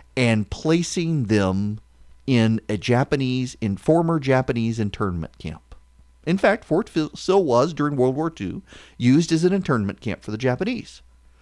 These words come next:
But the media didn't run the story with Barack Obama. They didn't highlight the fact it was a Japanese internment camp. They didn't. Right now, they're running the story that it's a Japanese internment camp, and, and they're not even saying that Barack Obama used the place as well.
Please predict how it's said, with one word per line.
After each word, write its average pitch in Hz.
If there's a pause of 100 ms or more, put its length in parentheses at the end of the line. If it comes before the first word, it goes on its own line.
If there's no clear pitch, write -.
(340)
But 185
the 247
media 294
didn't 160
run 180
the 110
story 95 (400)
with 123
Barack 113
Obama. 147
They 147
didn't 196
highlight 160
the 101
fact 95
it 80
was 113
a 104
Japanese 113
internment 160
camp. 73 (1200)
They 185
didn't. - (460)
Right 214
now, 240
they're 220
running 160
the 123
story 196
that 117
it's 120
a 107
Japanese 147
internment 143
camp, 113
and, 143
and 143
they're 151
not 190
even 160
saying 143
that 127
Barack 147
Obama 151
used 123
the -
place 139
as 165
well. -